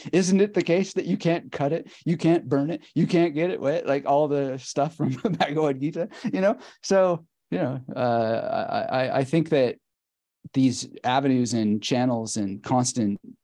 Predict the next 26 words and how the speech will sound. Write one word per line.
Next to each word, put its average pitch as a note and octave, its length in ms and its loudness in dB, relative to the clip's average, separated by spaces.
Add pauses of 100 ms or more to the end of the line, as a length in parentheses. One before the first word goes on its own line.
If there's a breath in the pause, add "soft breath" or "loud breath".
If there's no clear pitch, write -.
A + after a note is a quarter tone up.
(160)
connections A2 640 -2
that A2 100 0
I G2 80 0
make, C#3+ 300 -2
uh, - 120 -10 (580)
they're - 360 -2
just B2 400 -6 (140)
the A2 100 -4
way A2+ 120 4
that G2 140 -2
I G2+ 60 0
am A#2+ 260 0
and - 280 -8
probably A2 320 0
always G2+ 320 -2
have B2+ 260 -2
been. - 160 -8 (340 soft breath)
But G#2 180 0
it A2 180 -2
gets C#3+ 220 -2
switched B2+ 320 -2
on B2 200 2
a G#2+ 60 -4
little C3+ 200 -2
bit A2 200 -4
more A#2+ 420 0